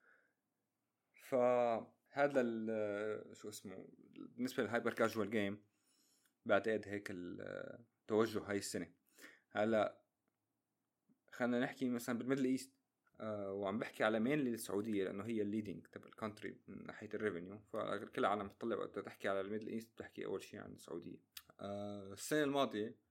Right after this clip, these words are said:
طبعًا كل اللي عم نحكيه هلأ هو ينطبق على هاي السنة كمان من ناحية الجروث، يعني داونلود، تمام؟ بيقول لك إنه،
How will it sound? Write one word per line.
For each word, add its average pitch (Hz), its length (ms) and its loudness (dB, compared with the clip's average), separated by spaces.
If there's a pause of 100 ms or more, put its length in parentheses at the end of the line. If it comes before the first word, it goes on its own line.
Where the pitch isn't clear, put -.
(440)
طبعًا 98 400 2 (1160)
كل - 40 -6
اللي 147 120 4
عم 113 100 4
نحكيه 123 340 -2
هلأ 135 180 0
هو 123 160 0
ينطبق 123 380 0
على 107 80 2
هاي 123 80 0
السنة 117 280 -4
كمان 90 320 -8 (140)
من 120 160 -4
ناحية 143 600 0
الجروث، 120 380 4 (600)
يعني 95 160 -4
داونلود، 107 460 2 (320)
تمام؟ 101 280 -4 (760)
بيقول 143 240 4
لك 139 180 2
إنه، 135 640 -2